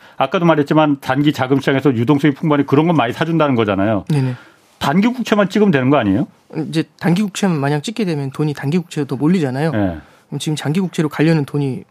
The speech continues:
Speaker 2: 별로 없는데 <laughs> 단기 국채로 더 몰리게 되면
Speaker 1: 어.
Speaker 2: 예, 그러면 마찬가지로 더
Speaker 1: 아, 그렇게
Speaker 2: 힘들어지고 장단기 금리 역전이 더 커지게 되겠죠. 예.
Speaker 1: 아, 그럼 장기 국채 금리는 그 더 폭-, 장기 국채는 더 폭락한다, 가격이?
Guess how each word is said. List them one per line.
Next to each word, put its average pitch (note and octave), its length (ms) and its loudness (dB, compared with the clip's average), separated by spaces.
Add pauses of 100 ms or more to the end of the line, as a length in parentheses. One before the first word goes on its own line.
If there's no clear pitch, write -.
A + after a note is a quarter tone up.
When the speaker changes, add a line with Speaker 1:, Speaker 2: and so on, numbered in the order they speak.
(160)
Speaker 2:
별로 D3+ 220 -2
없는데 C#3 260 -4
<laughs> - 20 -12
단기 F#3 260 0
국채로 G3 280 2
더 F3 140 0
몰리게 G3 320 4
되면 C#3 420 2
Speaker 1:
어. F#2+ 340 0 (200)
Speaker 2:
예, D3+ 60 0
그러면 D#3+ 440 2 (540)
마찬가지로 D3+ 560 2
더 B2+ 260 -2 (200)
Speaker 1:
아, F#2 120 0
그렇게 B2+ 340 0
Speaker 2:
힘들어지고 A#3 380 6
장단기 F#3+ 460 2
금리 D3 260 2
역전이 C#3+ 400 2
더 C3 120 -2
커지게 A3+ 480 0
되겠죠. B2+ 600 -2 (220)
예. D3 120 2
Speaker 1:
아, G2 100 2
그럼 G#2 180 0
장기 C3 300 0
국채 C3 300 -2
금리는 B2+ 520 2
그 A#2+ 260 2
더 A2+ 160 -2
폭-, D#3 240 0
장기 C#3+ 260 2
국채는 C#3+ 300 0
더 B2 140 -4
폭락한다, B2+ 540 0
가격이? G#2 540 2